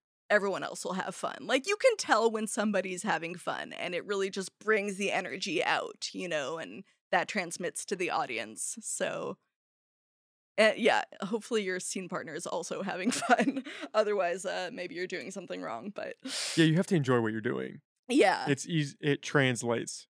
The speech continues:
Speaker 2: to everyone around you if you do.
Speaker 1: Yeah. To go back to, so you were saying, is it harder to play with people you don't know or people that you do know? One thing is, like, you should be aware of other people's boundaries when you're playing with them, right? Like, you don't wanna necessarily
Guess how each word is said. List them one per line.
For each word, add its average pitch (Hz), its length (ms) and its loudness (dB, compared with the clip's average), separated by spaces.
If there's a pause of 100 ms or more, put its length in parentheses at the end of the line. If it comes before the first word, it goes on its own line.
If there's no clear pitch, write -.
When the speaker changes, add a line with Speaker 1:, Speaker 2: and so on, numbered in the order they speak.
(120)
Speaker 2:
to 131 60 6
everyone 117 220 2
around 110 340 0
you 123 80 -2
if - 140 -8
you - 60 -8
do. 110 380 -4
Speaker 1:
Yeah. 196 640 4 (840)
To 294 140 2
go 277 200 10
back 285 260 6
to, 254 180 6
so 247 160 4
you 233 280 2
were 247 180 4
saying, 214 320 2
is 202 140 2
it 175 100 2
harder 190 320 4
to 175 80 0
play 180 240 4
with 175 180 -6
people 185 360 -2
you 170 160 -6
don't - 240 0
know 190 260 4
or 175 160 -2
people 175 300 -10
that 160 120 -4
you 156 140 -8
do 170 200 -6
know? 208 280 4
One 214 260 4
thing 277 200 2
is, 262 140 4
like, 196 200 4
you 185 180 -6
should 190 260 0
be 185 100 2
aware 180 240 2
of 165 80 -4
other 175 180 -4
people's - 460 -10
boundaries 196 440 0
when 220 120 0
you're 214 120 2
playing 226 260 0
with 226 120 -4
them, 233 200 0
right? 226 300 2
Like, - 400 0 (680)
you 240 140 2
don't 294 220 6
wanna 180 220 2
necessarily 180 880 0